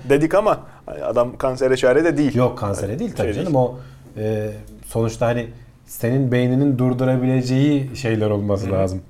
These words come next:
Speaker 1: Doğru.
Speaker 2: Mesela orada işte belki
Speaker 1: Çok
Speaker 2: ağrıyı
Speaker 1: ilginç.
Speaker 2: baskılıyorsun yani, hani kronik sırt ağrısı çekiyorsun. İşte hep ağrı kesici alıp bir süre sonra ona bağımlı hale gelmek de var. Onun yerine <laughs> plasebo alıyorsun. Belli bir miktar katlanılabilir oluyor o ağrı senin için.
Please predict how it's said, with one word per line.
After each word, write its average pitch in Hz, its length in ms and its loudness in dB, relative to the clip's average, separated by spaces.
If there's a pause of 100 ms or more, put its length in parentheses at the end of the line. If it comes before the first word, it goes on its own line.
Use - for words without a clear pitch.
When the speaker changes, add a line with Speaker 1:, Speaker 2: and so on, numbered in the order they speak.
Speaker 1:
Doğru. 156 260 -4 (200)
Speaker 2:
Mesela 113 320 -2
orada 135 260 2
işte 147 180 -4
belki 139 160 2
Speaker 1:
Çok - 100 -2
Speaker 2:
ağrıyı 123 300 6
Speaker 1:
ilginç. 147 140 2
Speaker 2:
baskılıyorsun 139 580 0
yani, 95 180 -4
hani 101 140 -6 (400)
kronik 123 320 -2
sırt 139 300 -4
ağrısı 95 340 -2
çekiyorsun. 104 500 -10 (400)
İşte - 200 -8
hep 139 140 -4
ağrı 131 220 6
kesici 135 300 -2
alıp 123 200 -4
bir 120 40 -10
süre 135 180 -4
sonra 135 200 -4
ona 131 340 0 (240)
bağımlı 120 400 6
hale 131 220 2
gelmek 135 420 -2
de 107 80 -4
var. 190 120 -2 (100)
Onun 156 180 -2
yerine 147 320 0 (180)
<laughs> - 160 -16
plasebo 160 400 0
alıyorsun. 117 380 -2 (400)
Belli 165 260 2
bir 156 60 0
miktar 139 340 0
katlanılabilir 151 800 0
oluyor 104 420 -2
o 98 160 0
ağrı 92 160 -2
senin 95 240 -8
için. 90 220 -12